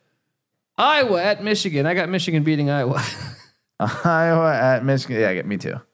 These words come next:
Speaker 1: If it was in Iowa.
Speaker 2: Michigan's gonna have a good year.
Speaker 1: T C U, I feel like I've heard that every year.
Speaker 2: Yeah.
Speaker 1: T C U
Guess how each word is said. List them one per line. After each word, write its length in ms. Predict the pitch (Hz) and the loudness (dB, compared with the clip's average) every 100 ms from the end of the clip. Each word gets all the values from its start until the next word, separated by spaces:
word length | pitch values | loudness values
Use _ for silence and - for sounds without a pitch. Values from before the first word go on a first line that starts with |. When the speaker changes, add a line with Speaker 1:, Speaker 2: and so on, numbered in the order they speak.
| _ _ | _ _
Speaker 1:
If 80 | 240 | -6
it 20 | |
was 140 | 226 190 | -2 0
in 240 | 214 190 | -2 -2
Iowa. 480 | 156 151 139 127 135 | -4 -4 -4 -4 0
Speaker 2:
Michigan's 380 | 139 165 185 156 | 2 2 4 2
gonna 160 | 151 139 | 4 2
have 100 | 110 | 2
a 40 | |
good 180 | 104 95 | 0 0
year. 200 | 82 - - _ _ _ _ _ _ _ _ | 0 -2 -8 _ _ _ _ _ _ _ _
Speaker 1:
T 220 | - 262 | -2 2
C 320 | 233 - - 233 185 | 2 2 2 2 4
U, 160 | 185 | 2
I 80 | 143 | 2
feel 140 | - | 0
like 100 | 147 127 | 0 0
I've 80 | 131 | 0
heard 120 | 127 | 2
that 100 | 123 | 0
every 180 | 120 123 | 0 0
year. 240 | 123 123 - - | 0 -2 -6 -4
Speaker 2:
Yeah. 180 | 113 104 | 2 2
Speaker 1:
T 220 | - 294 | 4 4
C 260 | 294 262 247 | 4 2 4
U 200 | 247 226 | 4 2